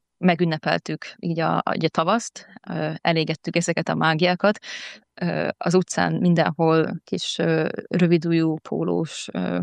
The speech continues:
rövidnadrágos embereket lehet, hóban is akár, májusi hóban, <laughs> úgyhogy ez egy ilyen fontos határvonal így a, a svéd mindennapokban, hogy elbúcsúztattuk a telet,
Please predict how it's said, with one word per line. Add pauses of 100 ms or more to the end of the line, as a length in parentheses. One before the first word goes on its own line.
(300)
rövidnadrágos
embereket
lehet,
hóban
is
akár,
májusi
hóban, (100)
<laughs>
úgyhogy (400)
ez
egy
ilyen
fontos
határvonal
így
a, (360)
a
svéd
mindennapokban, (140)
hogy
elbúcsúztattuk
a
telet,